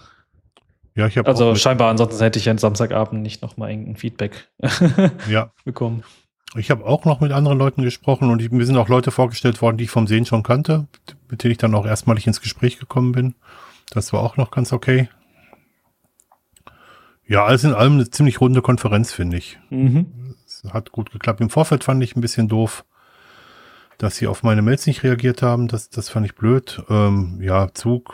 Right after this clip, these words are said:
Speaker 1: war gewohnt nicht so toll. Dafür war das Zugpersonal total nett. Ähm,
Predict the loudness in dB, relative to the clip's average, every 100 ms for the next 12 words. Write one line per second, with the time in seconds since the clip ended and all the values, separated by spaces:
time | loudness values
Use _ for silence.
0 | -6 0 0 0 -4 -10 -4 -2 2 2
1 | 2 0 -2 0 -2 0 0 2 0 -2
2 | -2 -2 -4 -4 -4 0 0 0 0 -2
3 | -4 -4 -2 -2 -6 -12 -2 2 2 2
4 | -2